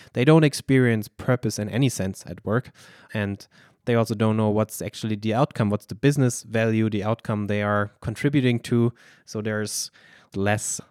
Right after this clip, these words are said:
identification, there's less engagement and retention, which why also, I think, uh, twenty twenty-one marks a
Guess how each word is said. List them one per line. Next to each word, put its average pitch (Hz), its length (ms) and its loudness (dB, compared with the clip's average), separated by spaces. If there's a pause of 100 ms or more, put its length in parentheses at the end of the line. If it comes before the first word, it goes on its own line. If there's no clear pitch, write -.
(140)
identification, 117 880 0
there's 98 300 -4
less 101 440 -4 (320)
engagement 110 800 0
and 98 320 -6
retention, 127 760 4 (500)
which 123 220 -6
why 117 160 6
also, 117 500 6 (100)
I 87 40 -12
think, - 380 -6 (460)
uh, 104 140 -6
twenty 113 280 -4
twenty-one 117 880 0
marks 113 540 0
a 107 300 -4